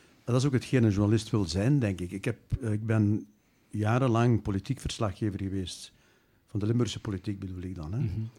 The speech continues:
Speaker 1: En dat was toen nog de provincieraad, toen dat nog iets voorstelde.
Speaker 2: <laughs>
Speaker 1: Maar, eh,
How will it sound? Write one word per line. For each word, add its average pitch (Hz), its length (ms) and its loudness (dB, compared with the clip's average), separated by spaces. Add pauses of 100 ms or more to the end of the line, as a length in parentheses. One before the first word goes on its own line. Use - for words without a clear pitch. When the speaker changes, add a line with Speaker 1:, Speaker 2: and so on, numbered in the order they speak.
(760)
Speaker 1:
En 95 240 -4
dat 104 100 -2
was 104 140 -2
toen 123 140 0
nog 110 100 4
de 101 60 -2
provincieraad, 110 540 -2
toen 107 120 -2
dat 104 80 2
nog 95 100 -2
iets 92 160 -8
voorstelde. 127 640 -4
Speaker 2:
<laughs> - 40 -6 (1200)
Speaker 1:
Maar, 104 320 2
eh, 98 160 -2